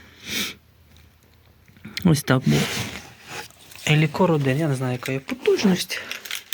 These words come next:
В цьому не особо розбираюся. Е, купив я його разом зі сварочним. І, скажімо так, я ним задоволений.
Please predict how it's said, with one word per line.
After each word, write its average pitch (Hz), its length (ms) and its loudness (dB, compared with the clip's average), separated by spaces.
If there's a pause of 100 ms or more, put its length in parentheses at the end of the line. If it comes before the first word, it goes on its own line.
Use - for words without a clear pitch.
(580)
В - 20 -20
цьому 139 200 4
не 135 80 4
особо 175 420 2
розбираюся. 160 800 0 (2750)
Е, 180 360 6 (280)
купив 185 360 0
я 160 120 0
його 156 200 4
разом 147 320 4
зі 139 100 -6
сварочним. 175 720 -4 (1080)
І, 147 440 2 (100)
скажімо 139 500 2
так, 127 240 -4
я 135 120 0
ним 127 180 -2
задоволений. 165 840 2